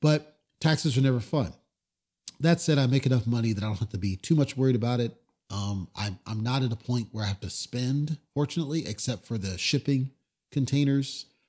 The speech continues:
for my storage. And then I've got cash in hand 'cause I did a A T M run. I gotta do another one, uh, to get more hundreds out 'cause I did a junk haul recently. So I'm actually in a good spot. Um, I'm just in recovery on the shingles now and then waiting for these freaking plates from Nevada.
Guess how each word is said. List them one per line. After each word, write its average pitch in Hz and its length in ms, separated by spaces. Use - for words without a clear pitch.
for - 120
my 101 120
storage. 143 680
And 135 160
then 131 80
I've 120 120
got 127 200
cash 123 420
in 113 120
hand 101 380
'cause 95 120
I 95 100
did 92 140
a 90 140
A 117 120
T 127 200
M 131 180
run. 135 220
I 120 60
gotta 110 140
do 101 140
another 95 280
one, 85 200
uh, 95 140
to 92 80
get 95 140
more 95 120
hundreds 92 340
out 87 160
'cause - 120
I 98 60
did 90 140
a 87 80
junk 90 280
haul 87 260
recently. - 560
So - 140
I'm 190 160
actually 196 240
in 139 60
a 127 40
good 127 140
spot. - 400
Um, 113 200
I'm 117 120
just 123 180
in 139 100
recovery 139 340
on 147 60
the 147 60
shingles - 560
now 113 380
and 123 160
then 117 140
waiting 123 220
for 113 100
these 104 160
freaking 120 300
plates 110 240
from 98 100
Nevada. 92 420